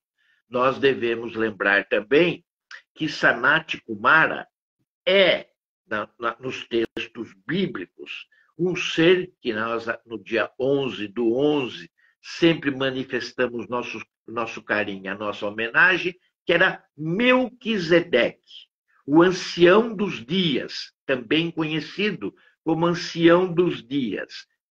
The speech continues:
Ele que era conhecido como Senhor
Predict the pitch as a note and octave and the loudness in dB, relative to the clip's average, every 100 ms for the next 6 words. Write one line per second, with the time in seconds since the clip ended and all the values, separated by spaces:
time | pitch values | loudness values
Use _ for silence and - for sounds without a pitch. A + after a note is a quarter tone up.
0 | - C#3+ E3 G3 G3+ - D#3+ C#3+ D3+ C#3+ | -2 4 6 6 0 0 4 4 4 2
1 | C#3 B2+ - C#3+ D3+ D#3 D#3 C#3+ - F3+ | -4 -4 -6 -4 -2 -2 -4 -4 0 0
2 | E3+ F3 E3 F2+ | 2 4 4 2